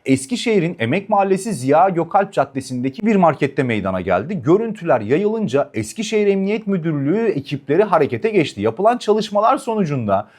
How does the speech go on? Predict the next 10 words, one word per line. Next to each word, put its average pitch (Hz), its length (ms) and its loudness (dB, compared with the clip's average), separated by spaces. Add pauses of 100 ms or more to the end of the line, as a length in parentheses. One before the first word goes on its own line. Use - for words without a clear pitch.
(240)
kırk - 260 -2
dokuz 226 320 0
yaşındaki 139 640 0
C 107 160 2
E 175 280 4
isimli 117 680 -6 (200)
baba 180 500 4
gözaltına 127 540 -2
alındı. 92 400 0
Evet, 220 400 -2